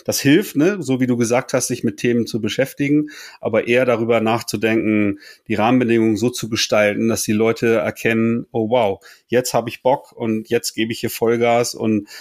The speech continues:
hab Lust, in, im Team mit Kollegen, äh, und Kolleginnen halt wertschöpfend für Kunden tätig zu sein. Das wär so mein abschließender, doch kleiner,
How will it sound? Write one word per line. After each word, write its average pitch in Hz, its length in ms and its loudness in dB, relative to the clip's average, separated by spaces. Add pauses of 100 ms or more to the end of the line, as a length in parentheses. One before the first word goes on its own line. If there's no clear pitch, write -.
(120)
hab - 160 -4
Lust, 135 340 0
in, 151 360 2
im 156 240 2
Team 147 420 4
mit 147 200 0
Kollegen, 127 680 2 (400)
äh, 117 100 0
und 107 180 -2
Kolleginnen 110 800 2
halt 104 240 -2
wertschöpfend 107 560 -4
für - 140 -12
Kunden 107 300 -4
tätig 104 280 -4
zu - 100 -10
sein. 95 220 -2
Das 104 200 -4
wär 117 140 4
so 107 140 -4
mein 113 400 0
abschließender, 107 800 -2 (560)
doch - 240 -2
kleiner, 110 640 2